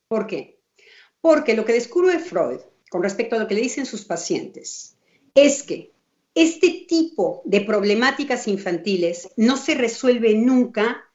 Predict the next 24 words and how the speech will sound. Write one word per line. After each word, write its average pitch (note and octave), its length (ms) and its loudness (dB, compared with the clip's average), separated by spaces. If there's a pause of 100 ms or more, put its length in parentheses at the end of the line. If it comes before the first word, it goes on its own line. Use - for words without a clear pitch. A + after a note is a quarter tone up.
(120)
con A#3 160 0
sentimientos A#3 600 -4
simples, A#3+ 600 -2
sino F#3+ 280 4
que G3+ 80 0
se G#3 180 0
amarra A#3 680 4 (280)
desde G#3+ 280 2
dos, C4 360 2
de-, A3 100 0
desde, G#3+ 360 0
desde G3 300 -4
dos, B3+ 420 -6
eh, G3 340 0
paradojas, G#3 580 -2
si - 80 -14
lo D#3+ 100 -8
podemos D#3 280 -6
decir D3 240 -12
así. - 260 -14 (720)
Aparece B3 680 0 (400)
tanto A3 420 -2
un F#4+ 400 2
novio C#4 580 0